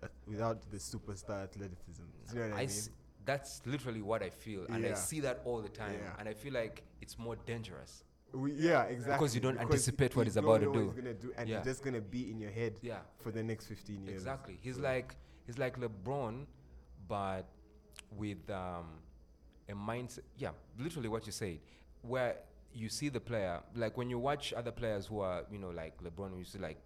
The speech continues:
Speaker 2: Jason Tatum, or you see all these other guys that
Speaker 1: Yeah.
Speaker 2: play, like, you know, in that same skill, you see that you anticipate what he's about to do because you know what LeBron does.
Speaker 1: Exactly.
Speaker 2: With this kid, it's like he'll be a black mamba one day, and then <laughs> one
Speaker 1: Uh-huh.
Speaker 2: day he'll
Speaker 1: The
Speaker 2: come out
Speaker 1: next day
Speaker 2: different.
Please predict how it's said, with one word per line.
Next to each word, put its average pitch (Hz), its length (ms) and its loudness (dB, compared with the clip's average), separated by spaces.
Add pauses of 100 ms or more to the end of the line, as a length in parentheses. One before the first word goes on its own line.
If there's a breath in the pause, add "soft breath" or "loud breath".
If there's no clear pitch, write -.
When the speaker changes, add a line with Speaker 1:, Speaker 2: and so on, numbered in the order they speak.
(160)
Speaker 2:
Jason 92 340 -6
Tatum, 85 400 -4
or 78 140 -6
you 82 80 -8
see 95 160 -8
all 92 120 -4
these 85 140 -8
other 82 160 -6
guys 85 240 -4
that 110 120 -6
Speaker 1:
Yeah. 107 140 -2
Speaker 2:
play, 98 140 0
like, 82 240 -6
you 92 80 -8
know, 95 140 -4
in 92 120 -2
that 101 160 0
same 104 180 -4
skill, 123 340 -4 (340 loud breath)
you - 60 -10
see 151 120 -2
that 113 300 2 (420 loud breath)
you 117 200 -2
anticipate 123 480 -2
what 113 140 4
he's 95 80 0
about 98 220 4
to 98 60 0
do 113 120 4
because 110 280 2
you 110 80 2
know 117 180 4
what 110 220 4
LeBron 98 420 2
does. 92 280 2
Speaker 1:
Exactly. 113 440 -2
Speaker 2:
With 143 120 0
this 226 200 -2
kid, 196 320 0
it's 110 120 -2
like 104 200 2 (240)
he'll 113 260 -4
be 120 180 0
a 117 60 2
black 127 320 -2
mamba 135 320 -2
one 131 260 -2
day, 123 320 4
and 120 160 4
then 127 80 4
<laughs> - 60 -4
one 175 160 8
Speaker 1:
Uh-huh. 127 80 6 (120)
Speaker 2:
day 220 60 10
he'll 190 80 8
Speaker 1:
The - 60 0
Speaker 2:
come 160 220 10
out 147 60 12
Speaker 1:
next 139 120 8
day 139 80 6
Speaker 2:
different. 131 360 6